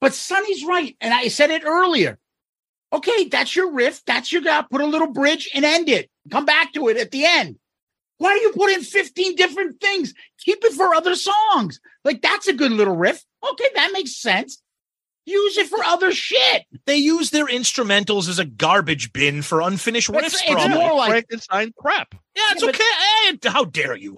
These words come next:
Speaker 2: How
Speaker 1: Yeah, but some of
Speaker 2: dare
Speaker 1: them
Speaker 2: you.
Speaker 1: could develop into decent songs. It's a little bit of a prog rock, uh, annoyance
Speaker 2: Yeah.
Speaker 1: that I have, that there's, like, three or four different parts to the song, and you're like, "What the fuck?"
Speaker 2: Look,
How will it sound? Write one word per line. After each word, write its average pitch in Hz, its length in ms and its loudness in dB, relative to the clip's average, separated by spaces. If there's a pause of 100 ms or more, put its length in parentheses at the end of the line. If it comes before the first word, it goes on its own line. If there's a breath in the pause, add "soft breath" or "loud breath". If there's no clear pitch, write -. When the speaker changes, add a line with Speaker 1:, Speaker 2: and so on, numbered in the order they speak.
Speaker 2:
How 196 200 0
Speaker 1:
Yeah, 320 80 4
but 233 180 -2
some - 240 2
of 381 60 2
Speaker 2:
dare - 20 -
Speaker 1:
them 269 100 4
Speaker 2:
you. 202 60 0
Speaker 1:
could 240 160 2
develop 196 420 2
into 180 220 -4
decent 180 480 -4
songs. 247 300 2 (240 loud breath)
It's - 140 -2
a 330 60 4
little 339 260 4
bit 240 140 4
of 185 120 2
a 180 60 4
prog 165 420 2
rock, 156 280 -4 (320)
uh, 156 160 0
annoyance 165 460 0
Speaker 2:
Yeah. 160 80 2
Speaker 1:
that 143 40 2
I 147 100 4
have, 151 300 2 (240 loud breath)
that 185 160 0
there's, 208 200 0
like, 196 160 2
three 226 300 2
or 202 40 2
four 214 300 0
different 185 420 -6 (140)
parts 190 360 0
to 202 120 0
the 156 120 -2
song, 208 380 2
and 226 80 4
you're 208 120 4
like, 180 180 -2
"What 226 160 -6
the 214 100 -12 (160)
fuck?" 262 420 0 (220)
Speaker 2:
Look, 139 280 -2